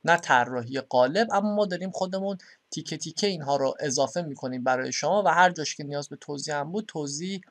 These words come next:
خواهیم داد به شما عزیزان. من میام توی قسمت سایت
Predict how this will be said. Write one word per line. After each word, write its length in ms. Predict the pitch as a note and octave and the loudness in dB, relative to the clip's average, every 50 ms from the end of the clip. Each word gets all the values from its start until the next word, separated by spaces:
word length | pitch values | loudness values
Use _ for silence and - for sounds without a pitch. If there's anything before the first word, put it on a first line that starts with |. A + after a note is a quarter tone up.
| _ _ _ _ _ _ _ _ _ - - | _ _ _ _ _ _ _ _ _ -16 -12
خواهیم 540 | - - - D#3+ D#3 C#3 D#3 G3 F#3 D#3+ C3+ | -4 2 4 4 4 4 2 -4 -4 -4 -4
داد 200 | C3 B2+ A#2 - | -4 -6 -6 -6
به 80 | B2+ | -8
شما 280 | B2 - B2 A#2+ B2 A#2+ | -8 -6 -4 -4 -2 -2
عزیزان. 580 | - - A#2 A2+ A#2 B2 A#2 A#2+ A#2 A#2 A#2+ A#2 | 0 -2 -2 -2 -4 -4 -4 -4 -4 -4 -4 0
من 220 | - F#3+ G#3 G3+ | 2 2 2 2
میام 240 | G3 G3 F#3+ F#3 F3+ | 2 2 0 0 0
توی 160 | F3+ - E3 | -2 -6 -8
قسمت 560 | D#3 C#3 C3+ - - C#3 - - C3 A#2+ A#2+ - _ _ _ _ _ _ _ - | -6 -4 -4 -4 -4 -6 -6 -6 -8 -8 -8 -10 _ _ _ _ _ _ _ -4
سایت 1080 | - - - - - - C#3+ C3+ D3 F3 G3 G#3 G#3+ A3+ A#3 A3 A3 - - - - | -2 0 2 2 2 4 4 6 6 8 8 8 8 6 4 2 -2 -4 -4 -6 -6